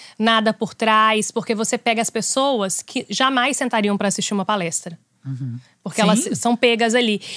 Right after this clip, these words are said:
Speaker 1: E sem ficar, é, trabalhando muito a coisa da, da, da, do nome, assim, ah, o, o feminismo o tempo inteiro. Claro que é.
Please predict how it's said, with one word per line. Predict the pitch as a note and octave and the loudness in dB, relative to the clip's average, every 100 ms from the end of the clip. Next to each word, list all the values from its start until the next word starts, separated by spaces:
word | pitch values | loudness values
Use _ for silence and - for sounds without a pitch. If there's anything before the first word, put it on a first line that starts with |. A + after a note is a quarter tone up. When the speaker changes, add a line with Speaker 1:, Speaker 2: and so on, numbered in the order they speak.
| - - | -6 -2
Speaker 1:
E | |
sem | - D4 C#4+ | 0 2 0
ficar, | C#4+ - B3 B3+ - | -2 0 2 2 2
é, | A3+ A3+ A3 | 0 0 0
trabalhando | - A#3 A#3 A#3 A#3 | 0 2 2 2 0
muito | A#3+ B3 | 0 0
a | |
coisa | B3 A#3 | 0 0
da, | A3 A3+ G#3+ G#3 | 0 0 0 -2
da, | G3 D#3+ G3+ | -4 -6 -4
da, | G3+ - G#3 | -4 -4 -4
do | A3 | 0
nome, | A#3+ A3 A3+ G3+ F#3+ | 2 2 2 2 0
assim, | F#3 - G3+ | -2 -2 0
ah, | B3 A#3+ | 2 0
o, | A3 - | 0 0
o | B3+ | 0
feminismo | C4 A#3+ A3+ A3+ G3 | 0 0 0 0 -2
o | |
tempo | G3+ A3 | -4 -4
inteiro. | A3 A3+ G#3+ G3 - - - | -2 0 -2 -4 -12 -18 -4
Claro | - D#4 D#4+ | 2 2 2
que | B3+ | 0
é. | G#3 F3 | 0 0